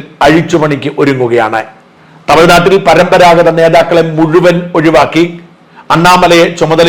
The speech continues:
ഏൽപ്പിച്ചതുപോലെ വലിയ ഒരു മാറ്റത്തിന് തയ്യാറെടുപ്പിലാണ് ബി ജെ പി. തമിഴ്നാട്ടിലേതുപോലെ തന്നെയായിരുന്നു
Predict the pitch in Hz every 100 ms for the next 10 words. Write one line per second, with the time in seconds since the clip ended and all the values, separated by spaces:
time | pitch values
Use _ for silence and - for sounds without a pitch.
0 | 160 156 156 170 165 156 160 117 - -
1 | - _ _ 147 185 208 196 185 185 190
2 | 147 147 175 180 196 185 170 160 156 156
3 | 147 143 143 151 139 135 117 - 117 -
4 | - _ _ _ - 147 165 165 160 165
5 | 160 160 156 156 156 160 151 143